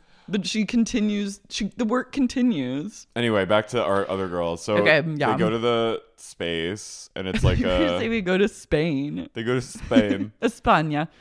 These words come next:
Speaker 2: And the, they go to, it's, the funeral's being held at, like, a chic gallery in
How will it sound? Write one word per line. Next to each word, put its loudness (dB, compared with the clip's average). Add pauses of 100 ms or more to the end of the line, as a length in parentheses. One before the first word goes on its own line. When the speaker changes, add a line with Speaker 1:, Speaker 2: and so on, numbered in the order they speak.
(180)
Speaker 2:
And -2
the, 2
they -2
go 2
to, 0
it's, -8
the -2
funeral's -4
being -4
held 0
at, -4
like, -4
a -4
chic -8
gallery 0
in -8